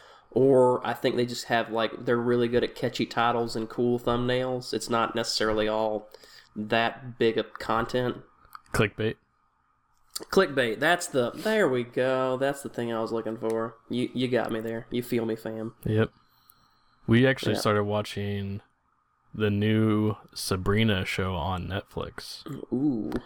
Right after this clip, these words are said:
Speaker 1: I heard it takes,
Speaker 2: It
Speaker 1: like, a dark, twisty turn.
Speaker 2: It is dark.
Speaker 1: Ooh, I
Speaker 2: It's
Speaker 1: like
Speaker 2: good,
Speaker 1: that.
Speaker 2: but it's dark. It's not like Sabrina the Teenage Witch you used to watch as a kid. It's, it's pretty dark.
Speaker 1: I know,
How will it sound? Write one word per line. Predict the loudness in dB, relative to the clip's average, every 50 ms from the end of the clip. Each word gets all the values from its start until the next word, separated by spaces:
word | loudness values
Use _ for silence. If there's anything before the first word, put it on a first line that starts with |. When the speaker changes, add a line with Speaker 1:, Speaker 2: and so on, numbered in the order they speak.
| -2 0
Speaker 1:
I | 0 2
heard | 4 4 4 4
it | 4 2
takes, | 2 0 0 0 0
Speaker 2:
It | -2
Speaker 1:
like, | -2 -2
a | -2
dark, | -4 -2 0 2 2 2 2 -2 -6
twisty | -6 -4 -4 -4 -2 -4 -4 -4
turn. | -4 -4 -4 -4 -2 2
Speaker 2:
It | 4 4 4 2
is | 0 -4 -4 -6 -8
dark. | -6 -2 0 0 0 0 -4 -6 -10 -14 -16 -16 _ -20 -20 -20 -20 -20 _ _ _ -20 _ -12 -6 -2
Speaker 1:
Ooh, | 0 0 0 -2 -6 -8 -6 -2
I | 0
Speaker 2:
It's | 2 2
Speaker 1:
like | 4
Speaker 2:
good, | 4 6 4 4 2 -4 -10
Speaker 1:
that. | -16 -20 -20 _ _ -20 _ -20 _ _ _ _ _ _ _ _ _ -10 -4
Speaker 2:
but | 0 0 2 0
it's | 0 -2 -4
dark. | -6 -6 -6 -6 -8 -10 -16 -20 _ _ _ _ _ _ _ _ -20 -20 _ _ _ -2
It's | 0 0 4 4
not | 6 6 6 4 2 -2
like | -4 -4 -4 -4 -6 -8
Sabrina | -6 -6 -4 -2 -2 -2 -2 -2
the | -4 -6
Teenage | -6 -6 -6 -4 -6 -6 -6
Witch | -6 -8 -8 -8 -8
you | -8
used | -8 -8 -10 -8 -8
to | -8
watch | -8 -8 -8 -8 -8 -8 -10
as | -12 -14
a | -12
kid. | -10 -10 -8 -10 -10 -14 -8
It's, | -4 -2 -2 -2 -2 -6 -8 -10 -12 -14 -14 -14 -14 -12 -8
it's | -6 -4 -4 -4
pretty | -2 -2 -2 -2 -2
dark. | -4 -4 -6 -6 -8 -12 -14 -18 _ _ -20 _ _ _ _ _ _ _ _ _ -14 -14 -12 -10
Speaker 1:
I | -8 -8
know, | -4 -2 0 0 0 0